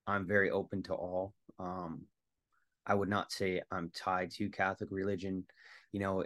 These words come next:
it's, it was just one of those things where I personally took a break, and I found that I'm still connected to the source by, by being elsewhere, um, by taking time to my, for myself to really explore, to really experience.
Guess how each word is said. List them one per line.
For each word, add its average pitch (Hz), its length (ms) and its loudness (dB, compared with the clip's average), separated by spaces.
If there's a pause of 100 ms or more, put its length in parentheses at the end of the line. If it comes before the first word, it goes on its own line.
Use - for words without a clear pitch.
it's, - 340 -4
it 120 40 4
was 123 140 10
just 131 160 6
one 123 160 6
of 107 60 4
those 107 240 6
things 101 260 2
where 98 240 2
I 104 200 6
personally 104 420 0
took 98 180 -6
a 92 40 -2
break, 98 300 4
and 95 80 0
I 90 80 -2
found 92 440 0
that 87 200 -4
I'm 90 220 -6
still 92 260 0
connected - 420 -8
to 92 80 -4
the 85 100 -4
source 95 360 -2
by, 92 240 -4 (920)
by 95 200 4 (140)
being 110 240 4
elsewhere, - 720 -2 (160)
um, 90 260 -4
by 90 160 -2
taking 101 360 0
time 95 320 0
to 104 120 -6
my, 90 140 -2 (220)
for 117 120 2
myself 95 500 2
to 101 100 -4
really 98 600 2
explore, - 560 -4
to 87 120 -4
really 92 280 0
experience. - 880 -6